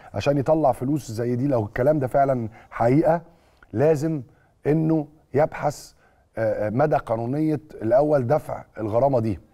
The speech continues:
ولو في طريقة إيه هي الطريقة، لأن أكيد مش موجود في عقد كهربا مع النادي الأهلي لحظه توقيعه للنادي ال-، الاهلي ان، ان مثلًا موجود ان في ح-، في حاله وجود اي غرامه ان النادي الاهلي، آه،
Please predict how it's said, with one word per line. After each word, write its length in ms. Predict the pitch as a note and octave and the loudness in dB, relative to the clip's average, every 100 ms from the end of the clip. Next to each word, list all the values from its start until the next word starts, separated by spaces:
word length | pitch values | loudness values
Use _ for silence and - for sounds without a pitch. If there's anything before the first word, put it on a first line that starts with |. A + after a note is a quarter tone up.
| _ | _
ولو 400 | G2 A2+ E3 F#3 | -2 2 2 2
في 200 | C3+ - | -2 -8
طريقة 520 | E3 D3+ F3 E3 E3+ - - _ - | -2 0 2 2 0 -2 -20 _ 0
إيه 100 | F3+ | 2
هي 180 | F3 F3+ | 4 2
الطريقة، 500 | - D3 F#3 D#2 - _ _ _ _ _ _ _ _ - | 2 0 0 -4 -14 _ _ _ _ _ _ _ _ -8
لأن 180 | G2+ G#2+ | -4 -2
أكيد 340 | A2+ - G3 | -2 0 0
مش 200 | F3 B2 | 0 -2
موجود 500 | C3 B2+ D3+ D#3 G2+ | -2 0 2 0 -2
في 360 | - D3+ C3 E2 - _ - | 0 2 2 -2 -12 _ -4
عقد 340 | G#2+ D#3 A#2 | -2 -2 -6
كهربا 380 | A2+ A2 C3+ C#3+ | -10 -6 -4 -4
مع 140 | A#2 | -6
النادي 220 | A2 C3+ C3 | -6 -6 -4
الأهلي 380 | A2+ B2+ F2+ D2+ _ _ _ _ _ _ _ _ - | -2 -2 -2 -12 _ _ _ _ _ _ _ _ -2
لحظه 320 | C#3+ C3 B2+ - | -2 -2 -12 -8
توقيعه 320 | G#2+ D3 C#3+ | -8 -6 -8
للنادي 340 | B2 A#2+ C3+ | -6 -6 -4
ال-، 140 | B2+ A2+ | -4 -4
الاهلي 580 | G#2 G#2+ C#3 D3+ E3+ D#3+ - _ _ - | -4 0 2 2 0 -2 -10 _ _ -2
ان، 360 | A#2+ B2 G#2 - - | 0 0 -4 -12 -10
ان 140 | A2+ A#2+ | -6 -2
مثلًا 300 | D3 D3 C3+ | 0 0 0
موجود 420 | B2 A#2+ C#3 D3 | 0 0 2 2
ان 140 | B2+ | 0
في 120 | B2 | -2
ح-، 120 | C3 A2+ | -4 -4
في 100 | B2 | -2
حاله 260 | D3 D#3+ C3+ | 0 0 -2
وجود 280 | C3+ D3+ | -2 0
اي 120 | C#3 D3+ | 0 2
غرامه 320 | C3 D#3 D#3+ | 2 2 0
ان 100 | C3+ | -2
النادي 260 | C3 D3 | -2 -2
الاهلي، 360 | C#3+ C#3+ D#3 | 2 4 4
آه، 60 | E3+ | 2